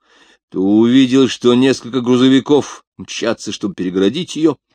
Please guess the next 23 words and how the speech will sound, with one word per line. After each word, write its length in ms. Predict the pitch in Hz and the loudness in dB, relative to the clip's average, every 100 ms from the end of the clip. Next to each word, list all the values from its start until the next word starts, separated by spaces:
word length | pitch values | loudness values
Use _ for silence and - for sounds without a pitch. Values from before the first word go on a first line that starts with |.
| _ _ | _ _
а 120 | - 92 | -8 -4
на 100 | 92 | -2
заднем 540 | 107 156 131 131 120 | -2 -4 -6 -8 -10
плане 560 | - - 120 113 98 87 | -8 -4 -2 0 -2 -2
рычит 560 | 92 - - 101 - | -4 -8 -8 -10 -8
нечто 640 | 85 107 139 123 - - 110 | -6 -2 -2 -4 -8 -10 -10
подозрительно 800 | 104 87 80 82 160 - 131 127 | -8 -8 -6 -8 -8 -10 -14 -14
похожее 540 | - - - 98 98 | -16 -12 -8 -6 -6
на 100 | 95 | -6
бронемашину. 720 | 90 90 90 87 85 87 92 - _ _ _ _ _ _ _ _ | -6 -4 -4 -6 -10 -12 -12 -14 _ _ _ _ _ _ _ _
Я 480 | - 85 101 113 113 | -6 -2 0 2 2
рванул 460 | 113 117 117 120 117 | 4 2 2 2 2
регулятор 640 | 120 110 117 117 113 113 | 2 4 2 2 0 0
до 180 | 117 113 | 0 -2
отказа 380 | - 123 113 | -2 -2 0
назад 460 | 120 113 123 131 117 _ | -2 0 0 0 -2 _
и 160 | - 123 | -4 0
нагнулся, 920 | 127 131 123 127 151 156 139 - 160 | 2 0 2 0 2 0 -4 -4 -4
снова 500 | 143 - 131 143 143 | -4 -6 -4 0 0
пытаясь 400 | 139 - 131 131 | -2 -4 -4 -4
прочитать 500 | - - - - 117 - | -6 -10 -8 -6 -6 -6
приборную 520 | 113 107 110 110 107 | -6 -4 -4 -4 -4
доску. 420 | 101 104 - - | -4 -6 -8 -20